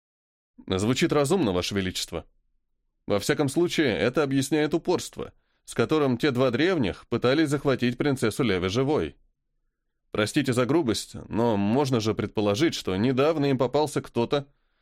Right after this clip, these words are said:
в ком нашлось чуть больше ихора предка Амании, чем обычно в великих домах».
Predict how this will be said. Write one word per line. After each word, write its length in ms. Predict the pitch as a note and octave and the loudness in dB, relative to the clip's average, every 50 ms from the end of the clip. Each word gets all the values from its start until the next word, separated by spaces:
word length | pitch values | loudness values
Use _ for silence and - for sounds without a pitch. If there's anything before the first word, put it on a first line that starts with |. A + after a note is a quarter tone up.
| _ _ | _ _
в 100 | - - | -10 -2
ком 180 | - C3+ D#3 F#3 | 0 0 2 2
нашлось 360 | F#3 F3 - - F3 F#3 F3+ | 2 0 0 0 0 -2 0
чуть 180 | - - G3+ D3+ | 0 -2 -2 0
больше 400 | B2 C3 D#3+ E3 - - F#3 F3 | 0 2 2 2 0 0 0 0
ихора 300 | D#3 - D3+ D3+ D#3+ D#3 | 0 0 0 0 0 0
предка 440 | C#3 - C#3+ C#3+ - - C#3+ C#3 D3 | 0 0 -2 -2 0 0 0 0 0
Амании, 460 | E3 F3+ F3+ C#3+ G2+ F2+ E2 E2 E2+ | 0 0 0 0 0 0 0 -2 -2
чем 260 | - - C#3 B2 A2+ | -2 0 0 2 2
обычно 440 | A#2+ B2 B2+ A2+ - - - G2 F#2+ | 2 2 0 0 -2 -2 -2 -2 -2
в 80 | F#2 | 0
великих 320 | A#2+ B2 A#2+ G#2 - G2 F#2+ | 0 0 0 0 -2 -2 0
домах». 420 | G#2+ B2 C3 F2+ C#2+ - - - | 0 0 0 -2 -4 -8 -14 -20